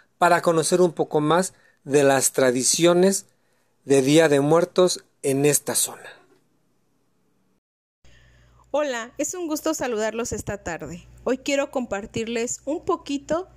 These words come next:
Speaker 2: de lo que son las tradiciones del Día de Muertos en la región del Totonacapan. En Papantla, Veracruz, la tradición de Día de Muertos es conocida como Ninín, esto en el dialecto totonaco.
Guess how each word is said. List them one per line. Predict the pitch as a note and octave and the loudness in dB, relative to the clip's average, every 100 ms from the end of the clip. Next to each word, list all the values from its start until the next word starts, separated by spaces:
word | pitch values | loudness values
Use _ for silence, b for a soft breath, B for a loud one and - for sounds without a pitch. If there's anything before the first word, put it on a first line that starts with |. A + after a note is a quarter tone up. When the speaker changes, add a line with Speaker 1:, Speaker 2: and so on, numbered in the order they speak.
| - | -8
Speaker 2:
de | A#3 | -6
lo | A3 | -6
que | A#3 | -6
son | A#3 B3+ B3+ | -6 -6 -4
las | C4+ - | -6 -6
tradiciones | A3+ G3+ G#3 - B3 B3 B3+ C4 A#3+ | -4 -4 -4 -8 -6 -4 -2 -4 -4
del | G3+ | -4
Día | G#3+ G#3+ | -2 -2
de | G3+ | -2
Muertos | G#3 A3+ A#3 B3 A#3+ - - | -4 -6 -4 -4 -4 -4 -10
en | G#3+ | -8
la | G#3 | -6
región | G3 F#3+ G#3+ G#3+ A#3+ B3+ B B B | -6 -8 -4 -4 -4 -6 B B B
del | G3 G#3 G#3+ | -8 -6 -6
Totonacapan. | G#3+ G#3+ G3+ F3+ - E3+ - E3 - - - b b b | -8 -6 -6 -8 -10 -14 -14 -16 -18 -20 -20 b b b
En | G3+ | -8
Papantla, | G3 F3 - F3 G#3 | -6 -6 -6 -6 -6
Veracruz, | G#3 A#3 B3+ C#4+ C#4+ E4 - - | -4 -4 -6 -6 -4 -4 -8 -6
la | A#3 A#3+ | -6 -4
tradición | - A#3+ B3 - D4+ | -4 -6 -6 -8 -6
de | D#4+ | -2
Día | C#4 B3+ | -2 -2
de | B3 | -4
Muertos | A3+ A3 A#3 - C4 C4 - | -6 -6 -6 -4 -4 -4 -6
es | B3 - | -8 -6
conocida | D4 B3 A3 - A#3 A#3 A#3 | -8 -6 -8 -6 -4 -4 -6
como | - A3 G3+ | -6 -4 -2
Ninín, | G3+ F3+ F3+ F3 - - b - | -4 -4 -4 -6 -8 -20 b -8
esto | A3 A3 - B3 C#4+ - | -6 -4 -4 -6 -8 -8
en | A#3 | -6
el | A3 | -4
dialecto | G#3+ G3 F3 F3 F3+ | -2 -4 -4 -6 -8
totonaco. | G3+ G3 A#3 D4 C#4+ C4+ | -8 -6 -4 -4 -6 -12